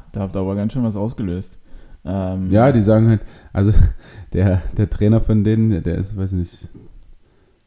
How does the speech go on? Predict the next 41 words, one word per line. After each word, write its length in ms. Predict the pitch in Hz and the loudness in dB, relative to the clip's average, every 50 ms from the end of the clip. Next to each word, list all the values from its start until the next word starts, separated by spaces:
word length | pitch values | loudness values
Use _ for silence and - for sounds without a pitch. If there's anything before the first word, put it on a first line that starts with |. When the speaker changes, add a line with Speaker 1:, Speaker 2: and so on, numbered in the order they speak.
| _ - | _ -12
Speaker 2:
äh, 40 | - | -8
der 1400 | 90 82 78 76 76 78 76 78 78 76 73 73 73 73 76 73 73 76 78 82 - - - - - - - - - | -6 -4 -4 -4 -2 -2 -2 -2 -2 -2 -2 -2 -4 -4 -4 -4 -4 -6 -6 -8 -10 -12 -14 -14 -12 -12 -12 -14 -14
ist 100 | - - | -14 -12
auf 120 | - - | -8 -4
jeden 120 | - 95 92 | -4 -4 -2
Fall 120 | - 98 | -4 -4
jünger, 300 | 85 82 92 98 107 - - - - - | -4 -2 -2 -2 -2 -2 -4 -6 -8 -6
drei 180 | - - 95 104 | -6 -2 0 2
Jahre 240 | 101 98 98 95 95 | 2 2 2 2 2
jünger 260 | 98 117 117 110 85 | 2 2 2 0 0
als 180 | 78 85 - | -2 -4 -6
ich 240 | 104 107 - - - | -6 -8 -10 -8 -6
oder 180 | - 85 85 80 | -6 -4 -4 -4
so. 220 | 82 82 80 82 - - | -4 -4 -6 -6 -8 -8
Speaker 1:
What? 360 | - - 110 - - - - - - | -8 -8 -8 -8 -12 -20 -20 -20 -18
Okay. 340 | - - - - 101 104 110 - | -18 -16 -12 -10 -8 -8 -6 -6
Speaker 2:
Also 380 | 90 90 87 85 82 80 85 87 87 92 92 - - - _ - - _ - - - - | -4 -4 -4 -4 -4 -6 -6 -8 -10 -12 -14 -16 -20 -20 _ -20 -20 _ -20 -14 -10 -8
der, 440 | 87 85 80 82 85 82 82 82 | -6 -6 -6 -6 -6 -6 -8 -8
der 200 | 82 - 82 85 | -8 -8 -8 -4
Trainer 260 | - - - - 120 107 | -4 -2 0 0 -2 -2
von 200 | - 95 90 87 | -2 -6 -8 -8
Füchsen 400 | - 101 92 - - 107 95 85 | -8 -8 -10 -8 -10 -10 -10 -10
und, 260 | 85 85 85 85 - - - - - - - _ _ - | -10 -10 -10 -10 -12 -14 -20 -20 -20 -20 -20 _ _ -12
äh, 60 | - 87 | -8 -6
hat, 480 | 85 82 82 82 80 80 85 90 90 - - - - | -4 -4 -2 -4 -4 -2 -2 -4 -4 -4 -4 -6 -4
hat 140 | 98 87 - | -6 -8 -6
so 120 | 92 - - | -4 -6 -4
gesagt, 340 | - - - 90 - - - | -4 -6 -6 -4 0 0 0
wie 80 | 98 98 | 0 0
kann 160 | - 110 104 | -2 -2 -2
man, 180 | 101 95 87 - - - - - - - | -2 -2 -4 -8 -12 -18 -20 -20 -8 -4
wie 80 | - 107 | -4 -2
kann 160 | - - 131 | 2 2 4
man 140 | 135 127 113 | 4 4 2
gegen 240 | 110 110 110 113 107 | 2 0 0 0 0
die 140 | 120 120 | 2 2
Mannschaft 420 | 107 101 98 104 - - 104 98 - | 2 2 2 2 2 2 0 0 0
verlieren? 400 | - - 92 95 104 104 95 98 98 - - - 151 | 2 2 2 4 4 4 4 4 6 4 6 6 4
<laughs> 260 | 139 - - 123 117 - | 4 4 2 -2 -2 2
Speaker 1:
Ja? 300 | 135 160 185 202 - - | 4 4 4 4 2 -2
Speaker 2:
Ja. 180 | - - - 98 | -6 -6 -6 -8